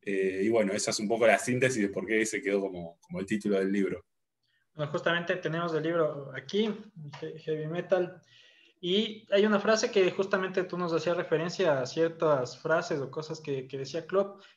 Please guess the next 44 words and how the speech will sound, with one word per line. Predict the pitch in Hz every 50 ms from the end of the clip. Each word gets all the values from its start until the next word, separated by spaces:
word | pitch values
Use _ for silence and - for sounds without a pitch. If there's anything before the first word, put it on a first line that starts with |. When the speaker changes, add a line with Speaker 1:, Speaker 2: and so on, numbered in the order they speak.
| _ _
Speaker 2:
que | - 156 156 156
aquí | 156 156 208
en | 220
la | 220 214 214
portada | 202 190 185 - 208 208 220 214 196
dice, | 190 208 202 - - 214 208 202 208 -
"El | 175 160
fútbol | 156 - 208 214 220 214 196
intenso | 180 160 - 190 202 208 208 220 208
que | - 165
convirtió | - 160 156 151 147 143 143 170 180 190 196 190 165 160
a | 151 147
Jürgen | 160 175 180 175 190 185 185
Klopp | 190 196 208 208 208 - -
en | 160 151
el | 147 147
mejor | 139 135 - 170 175
entrenador | 175 160 - 156 147 151 151 160
del | 160 151 147
mundo". | 147 147 147 135 120 113 - - _ _ - _ _ _
¿Por | - 165 156
qué | - 220 233
eso | 226 226 - 220
en | 202 190
la | 170 160
portada? | - 165 156 - 175 180 185 185 175 175
¿Qué | - 185
apunta? | 180 180 - 185 190 185 185 185 175 175 -
¿Qué, | - 180 185 180 - - _ -
qué | - 190
nos | 202 202 180
va | 185 185
a |
adentrar | 190 190 180 160 165 175 180 185
el | 170 165
libro | 170 190 190 190 190 180 156
leyendo | 151 147 147 156 156 151 147
eso | 151 156 156 - 175 156 139 - - _ -
ya | 147 151 151 156 160 156 151 135 127 - -
en | 139 151
el | 147 147
resto | 156 165 156 - 156
de | 139 143
páginas? | 143 151 139 - 131 123 123 - - _